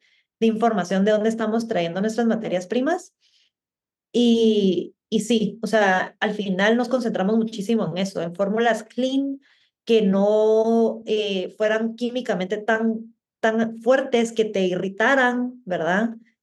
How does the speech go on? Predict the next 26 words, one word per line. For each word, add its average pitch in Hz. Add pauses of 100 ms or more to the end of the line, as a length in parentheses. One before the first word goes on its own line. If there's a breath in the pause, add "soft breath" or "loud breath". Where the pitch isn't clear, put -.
(180)
Eh, 190 (400)
y 233
ha 226
sido 262
súper 277
interesante 240
porque 247 (200)
hay 214
un 220
montón 247
de 247
gente 254
que 262
en 233
sus 233
comentarios 214
nos 220
dice 254
que 196
se 226
les 190
está 180
cayendo 214
menos 226
el 202
pelo 269